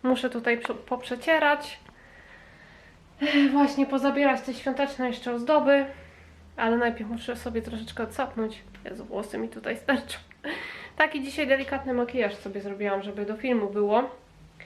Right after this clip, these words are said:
Ale kochani, tak, jeśli macie ochotę dalej ze mną zostać i zobaczyć, jak salon sobie dekoruję, no to zapraszam dalej do oglądania. Słuchajcie, kochani, zabieram się za tutaj ogarnianie tych półek.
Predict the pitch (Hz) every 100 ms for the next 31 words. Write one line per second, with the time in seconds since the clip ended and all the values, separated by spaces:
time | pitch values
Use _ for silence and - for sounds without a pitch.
0 | - - - - 240 269 262 240 277 254
1 | 240 202 202 269 - 277 262 269 269 254
2 | 254 240 269 254 240 233 233 226 220 254
3 | - 226 - 220 220 214 220 226 220 214
4 | - 285 254 247 226 226 226 233 233 226
5 | 214 214 214 - - - - - _ 453
6 | 440 311 277 262 - - 254 262 202 202
7 | 180 196 - _ _ 269 262 233 208 196
8 | 196 185 185 185 185 - - - - -
9 | 269 233 233 226 214 226 220 220 226 269
10 | 247 233 - 247 247 - _ _ - -
11 | - - - - - 220 226 233 226 220
12 | 220 226 233 208 220 240 233 247 226 226
13 | 220 - 254 214 233